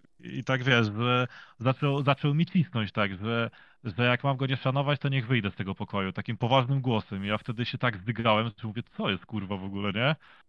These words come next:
Jakby nikt tak nigdy nie powiedział do mnie. Pojebane to jest. I tak,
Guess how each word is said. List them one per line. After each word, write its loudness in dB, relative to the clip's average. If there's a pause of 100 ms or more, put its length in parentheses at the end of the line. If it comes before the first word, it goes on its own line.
(140)
Jakby -4
nikt -6
tak -4
nigdy -4
nie -2
powiedział 0
do -2
mnie. -4 (280)
Pojebane 0
to -8
jest. -8 (640)
I -6
tak, 0